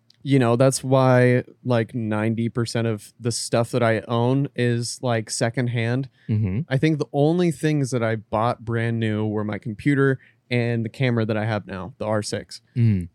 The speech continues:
Speaker 1: And the only reason why I got the R six new is because I had to make payments on it, and I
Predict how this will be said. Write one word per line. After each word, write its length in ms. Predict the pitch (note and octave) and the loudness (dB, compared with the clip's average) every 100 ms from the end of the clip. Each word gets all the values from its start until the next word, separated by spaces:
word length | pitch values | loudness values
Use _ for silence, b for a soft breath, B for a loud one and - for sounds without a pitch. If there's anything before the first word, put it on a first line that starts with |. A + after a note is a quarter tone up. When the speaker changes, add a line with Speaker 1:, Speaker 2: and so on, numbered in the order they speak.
| - | -4
Speaker 1:
And 80 | A#2+ | 0
the 40 | |
only 160 | A#2 B2 | 2 2
reason 260 | A#2+ A#2+ A2+ | 0 0 0
why 180 | A2+ | 2
I 60 | A2+ | 2
got 180 | A2+ - | 0 -2
the 160 | G#2+ - | -6 -2
R 180 | A#2 A#2 | 0 0
six 320 | - D3+ - | 0 -4 2
new 240 | C3 C3 | 2 4
is 140 | B2+ A2+ | 2 0
because 340 | B2 B2 A2+ | -4 -2 -2
I 100 | A2 | -2
had 140 | G#2+ G2+ | -2 -4
to 60 | |
make 260 | F#2+ G2 - | -6 -10 -2
payments 380 | C3 A#2 A#2 B2 | 0 2 0 0
on 160 | A#2 | 0
it, 140 | A2+ - | -2 -4
and 140 | G#2+ | -8
I 140 | G2+ | -8